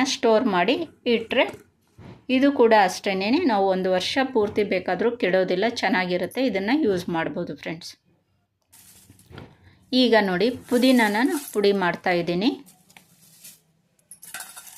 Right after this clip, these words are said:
ಏನು ಅಂತಂತಂದ್ರೆ ಇದೆಲ್ಲನೂ ಕೂಡ ನಾವು ಕೆಲವು ಸಲ ತಕ್ಷಣಕ್ಕೆ ಅಡುಗೆಗೆ ಬೇಕು ಅಂದಾಗ ಸಿಕ್ಕೋದಿಲ್ಲ.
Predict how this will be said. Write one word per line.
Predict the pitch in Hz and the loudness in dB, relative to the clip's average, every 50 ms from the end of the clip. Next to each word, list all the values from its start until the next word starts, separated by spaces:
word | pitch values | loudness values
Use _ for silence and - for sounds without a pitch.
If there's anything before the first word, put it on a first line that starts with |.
| - - - _ _ _ _ _ _ _ _ _ _ - | -20 -20 -20 _ _ _ _ _ _ _ _ _ _ -2
ಏನು | 233 247 262 269 269 277 | 2 4 6 6 6 6
ಅಂತಂತಂದ್ರೆ | 269 240 226 - 233 220 208 202 214 208 208 208 214 220 226 220 | 4 2 2 0 0 0 2 2 2 2 2 2 2 2 2 2
ಇದೆಲ್ಲನೂ | 208 190 202 202 208 220 240 247 254 254 254 254 254 247 247 240 247 247 247 | 2 2 0 0 2 2 2 2 4 4 4 4 4 2 2 2 0 0 -2
ಕೂಡ | 247 226 208 202 202 208 | -2 -2 0 2 2 2
ನಾವು | 208 202 190 185 180 185 190 208 226 - - _ _ _ _ _ _ _ _ _ _ _ _ _ _ _ | 2 0 -2 -2 -2 -2 -2 -2 -2 -4 -8 _ _ _ _ _ _ _ _ _ _ _ _ _ _ _
ಕೆಲವು | - 247 240 233 240 240 | -2 0 2 2 2 0
ಸಲ | 233 233 - 214 214 220 | 0 0 0 2 2 2
ತಕ್ಷಣಕ್ಕೆ | 220 220 - 202 - - - 277 269 269 269 262 | 0 -2 -4 -4 -4 -4 0 0 0 2 2 2
ಅಡುಗೆಗೆ | 240 220 202 202 214 233 226 220 226 208 | 2 4 2 2 2 2 2 2 2 0
ಬೇಕು | 180 190 196 208 220 214 - 220 | 2 2 0 0 0 -2 -2 -2
ಅಂದಾಗ | 208 202 196 196 190 196 202 | -2 -2 -2 -2 -2 -2 -2
ಸಿಕ್ಕೋದಿಲ್ಲ. | 202 - - - - - 202 180 180 180 170 165 | -4 -4 -8 -8 -8 -6 -4 -2 -2 -2 -2 -4